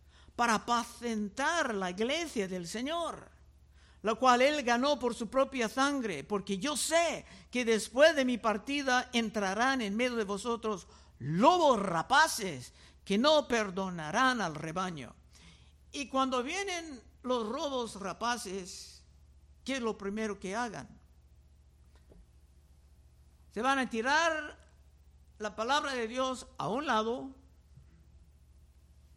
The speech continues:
para hablar de cuentos, de fábulas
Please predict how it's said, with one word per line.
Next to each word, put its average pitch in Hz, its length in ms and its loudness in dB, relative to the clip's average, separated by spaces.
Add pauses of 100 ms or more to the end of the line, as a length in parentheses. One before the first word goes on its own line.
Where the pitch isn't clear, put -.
(240)
para 196 480 -4
hablar 208 440 -2
de 202 180 -4
cuentos, 202 720 -2 (500)
de 214 220 -4
fábulas 196 640 -6